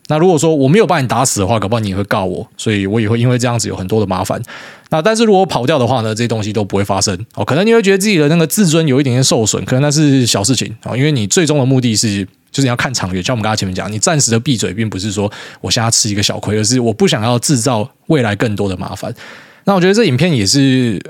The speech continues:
呃，对我来说，我觉得蛮中肯的啦。因为我以前是会去，呃，就是可能国高中的时候啦，居然说什么大家吵架这件事就，就，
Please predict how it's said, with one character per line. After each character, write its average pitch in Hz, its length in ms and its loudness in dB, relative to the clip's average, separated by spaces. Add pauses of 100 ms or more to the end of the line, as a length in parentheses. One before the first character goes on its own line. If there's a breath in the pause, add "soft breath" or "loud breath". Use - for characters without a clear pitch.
(140)
呃， 104 360 -2 (120)
对 214 100 4
我 123 140 2
来 110 120 2
说， 120 160 0
我 104 280 2
觉 107 120 0
得 113 140 0
蛮 101 460 0
中 120 200 0
肯 104 220 -2
的 92 100 -2
啦。 87 180 -2
因 143 160 4
为 185 40 4
我 170 140 2
以 - 20 -2
前 120 180 0
是 123 440 2
会 113 400 0
去， 101 560 0 (800)
呃， 98 380 -2
就 123 200 0
是 117 140 -2
可 - 120 -2
能 123 120 4
国 139 180 2
高 151 180 2
中 151 160 2
的 123 120 2
时 101 100 0
候 107 160 2
啦， 98 140 -2
居 123 120 0
然 127 140 2
说 123 160 2
什 113 100 -2
么 101 200 0
大 120 220 0
家 120 60 0
吵 98 160 -2
架 104 200 -2
这 123 100 -2
件 107 180 0
事 104 140 -4
就， 107 240 0
就， 110 160 -2